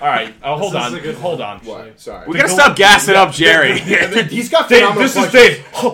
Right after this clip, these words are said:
Speaker 1: Dave. <laughs>
Speaker 3: That's
Speaker 1: You got
Speaker 3: fine.
Speaker 1: the,
Speaker 3: I called
Speaker 1: the
Speaker 3: him irrelevant last pod, now I'm calling
Speaker 2: Yeah,
Speaker 3: him
Speaker 2: he
Speaker 3: relevant.
Speaker 2: came
Speaker 3: This
Speaker 2: back
Speaker 3: is
Speaker 2: clutch, he put some thought into
Speaker 3: All right.
Speaker 2: it.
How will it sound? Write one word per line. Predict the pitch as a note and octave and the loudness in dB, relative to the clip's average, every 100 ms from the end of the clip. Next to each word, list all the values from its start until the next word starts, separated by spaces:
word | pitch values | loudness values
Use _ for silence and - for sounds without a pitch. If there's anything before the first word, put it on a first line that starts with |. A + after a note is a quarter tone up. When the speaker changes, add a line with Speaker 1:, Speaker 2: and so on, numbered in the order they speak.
| - - - | -8 -4 4
Speaker 1:
Dave. | D#4 - - - | 4 4 -2 -2
<laughs> | |
Speaker 3:
That's | - E3 F3 | 0 0 0
Speaker 1:
You | G#3 | -2
got | G#3 F#3 C#3+ | -2 -2 -8
Speaker 3:
fine. | D3+ D#3 | -16 -12
Speaker 1:
the, | D#3 | -10
Speaker 3:
I | |
called | D#3+ G#3+ A3+ | -2 0 0
Speaker 1:
the | |
Speaker 3:
him | A#3+ | -2
irrelevant | A3+ F#3 G3+ F#3+ G#3 - | -6 -4 -4 -4 -6 -6
last | D#3 F#3 - | -8 -8 -8
pod, | G3 G3+ G3+ - | -8 -6 -8 -10
now | D#3 D#3+ E3 | -8 -8 -8
I'm | |
calling | E3 E3 D#3 | -6 -6 -6
Speaker 2:
Yeah, | |
Speaker 3:
him | D3+ | -6
Speaker 2:
he | D#3+ | -4
Speaker 3:
relevant. | D3+ G3 G#3 | -4 -6 -10
Speaker 2:
came | |
Speaker 3:
This | F3 | -8
Speaker 2:
back | G3 | -8
Speaker 3:
is | F3+ | -8
Speaker 2:
clutch, | E3+ F3 F3 - | -10 -12 -14 -16
he | E3 | -20
put | D3+ - D#3+ | -18 -20 -20
some | D3 C3+ | -20 -20
thought | A#2+ C3 | -20 -12
into | C#3 | -6
Speaker 3:
All | |
right. | |
Speaker 2:
it. | C3+ | -4